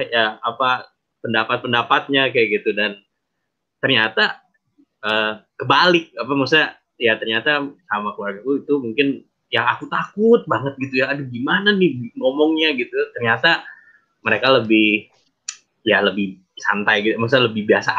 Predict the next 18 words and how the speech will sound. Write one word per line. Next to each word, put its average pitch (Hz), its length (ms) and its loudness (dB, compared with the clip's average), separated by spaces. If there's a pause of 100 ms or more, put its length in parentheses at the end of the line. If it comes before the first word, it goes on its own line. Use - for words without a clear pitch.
aja 127 240 2
gitu, 113 200 -2
nggak, 104 200 -4
nggak 110 240 0
kayak 117 160 2
di 113 40 -8
bayanganku 110 640 2
yang 117 240 -4
bakal 107 400 -4
apa 113 220 -4 (100)
gimana. 98 460 -12 (720)
Dan 110 180 2
sebaliknya 113 380 2
ternyata 127 320 2
baru 123 580 2
ketahuan 120 640 -6
yang, 104 160 -6 (480)
eh, 104 440 6